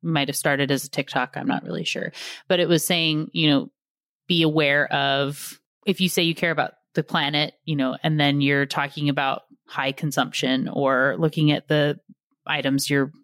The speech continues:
recommending or show, what you show that you use or wear, you know, that, that all just has an impact on what people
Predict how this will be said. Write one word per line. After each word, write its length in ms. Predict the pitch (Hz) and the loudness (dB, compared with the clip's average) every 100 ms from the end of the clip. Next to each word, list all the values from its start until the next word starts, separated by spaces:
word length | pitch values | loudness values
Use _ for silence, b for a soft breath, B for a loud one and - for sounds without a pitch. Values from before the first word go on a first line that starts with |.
| _ _ | _ _
recommending 720 | 165 143 156 143 147 143 139 135 | -2 0 2 2 2 2 4 2
or 80 | |
show, 200 | 139 170 | 2 0
what 220 | 160 156 - | 2 0 0
you 80 | |
show 220 | 156 165 143 | 0 2 2
that 160 | 143 | 2
you 100 | 143 | 2
use 320 | 147 147 143 | 2 2 2
or 80 | 143 | 2
wear, 180 | 135 127 | 2 2
you 140 | - | 2
know, 100 | 139 | 0
that, 160 | 131 - | 0 -2
that 180 | 156 - | -2 -2
all 420 | 151 147 143 143 b b b b _ _ _ _ | 0 2 2 0 b b b b _ _ _ _
just 260 | - - - | -10 -10 -6
has 240 | 175 156 | -4 -4
an 80 | 151 | -4
impact 400 | 139 139 - - | -4 -6 -14 -10
on 120 | 143 | -8
what 140 | 143 - | -8 -10
people 540 | 143 139 127 127 - | -10 -2 -2 -2 -8